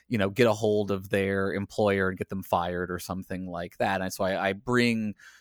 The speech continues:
sufficient consequences to bear on them that, like, some of them might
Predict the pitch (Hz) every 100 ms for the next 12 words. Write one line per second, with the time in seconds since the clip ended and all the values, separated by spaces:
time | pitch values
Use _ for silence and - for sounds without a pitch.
0 | - - 127 143 127 120 113 107 107 -
1 | 107 - 101 95 - 101 180 175 110 104
2 | 104 101 104 110 113 110 104 - 120 113
3 | 117 107 101 104 110